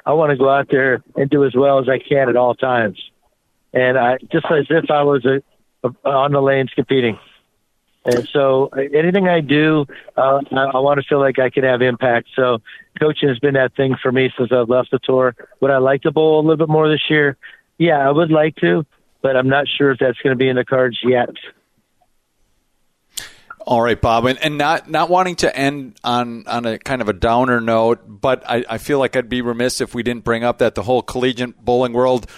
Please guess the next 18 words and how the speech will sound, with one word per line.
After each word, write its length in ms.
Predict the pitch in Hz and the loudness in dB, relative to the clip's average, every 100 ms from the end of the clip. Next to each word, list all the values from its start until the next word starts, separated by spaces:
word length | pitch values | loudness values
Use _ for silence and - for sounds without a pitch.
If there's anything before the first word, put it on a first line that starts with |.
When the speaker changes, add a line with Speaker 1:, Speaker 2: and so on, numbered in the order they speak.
| - _ _ _ | -20 _ _ _
Speaker 2:
had 160 | 139 | -4
a 40 | 123 | -2
sigh 280 | - 147 143 | 0 0 2
of 80 | |
relief 380 | 131 123 135 123 | 2 4 2 0
late 240 | 127 135 135 | 0 0 0
last 340 | 127 120 - | 0 0 -2
week 240 | 127 131 | -2 0
when 140 | 135 127 | -2 -6
the 80 | 110 | -2
Delaware 480 | 123 131 127 123 | 0 2 2 2
State, 480 | 110 - 135 135 - - | 0 -2 -2 -2 -6 -10
uh, 60 | |
University 640 | 120 123 127 117 127 - 131 | -6 -4 -2 0 0 -2 -4
women's 360 | 117 143 139 | -2 -2 -4
program 400 | - 135 117 123 | -2 -2 0 -2
had 180 | 113 120 | 0 -2
an, 180 | 117 117 | -2 -8